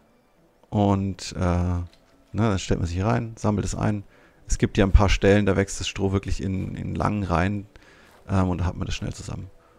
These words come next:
Und, äh, wie gesagt, ihr braucht's für Dächer, ihr braucht's für Fackeln, ihr braucht's für Tierfutter. Ähm, Stroh wird wirklich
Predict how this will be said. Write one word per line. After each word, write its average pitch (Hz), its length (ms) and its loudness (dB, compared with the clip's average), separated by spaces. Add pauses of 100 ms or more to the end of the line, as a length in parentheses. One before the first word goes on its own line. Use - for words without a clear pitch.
(140)
Und, 90 520 0
äh, 90 140 -2
wie 90 40 0
gesagt, 87 240 -2
ihr 90 80 -4
braucht's - 260 6
für - 80 -6
Dächer, 98 480 2
ihr - 80 -4
braucht's - 260 -4
für - 80 -6
Fackeln, 90 460 -2 (480)
ihr 101 80 -2
braucht's 92 200 6
für - 120 0
Tierfutter. 95 580 0 (540)
Ähm, 87 400 0
Stroh - 420 -2
wird 90 220 0
wirklich 87 440 -4